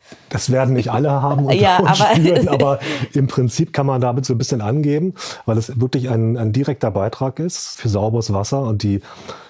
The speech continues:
Speaker 1: die Probleme werden ja immer stärker. Auch gerade mit dem,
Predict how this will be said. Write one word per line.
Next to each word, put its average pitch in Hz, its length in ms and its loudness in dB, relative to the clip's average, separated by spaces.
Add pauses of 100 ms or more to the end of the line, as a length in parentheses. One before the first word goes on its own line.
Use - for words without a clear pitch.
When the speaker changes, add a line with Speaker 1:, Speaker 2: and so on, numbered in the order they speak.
(140)
Speaker 1:
die 110 60 0
Probleme 110 640 -2
werden 104 280 0
ja 104 140 0
immer 101 180 -2
stärker. 131 640 -4 (680)
Auch 107 220 -6
gerade 110 320 -2
mit - 280 -4
dem, 101 640 0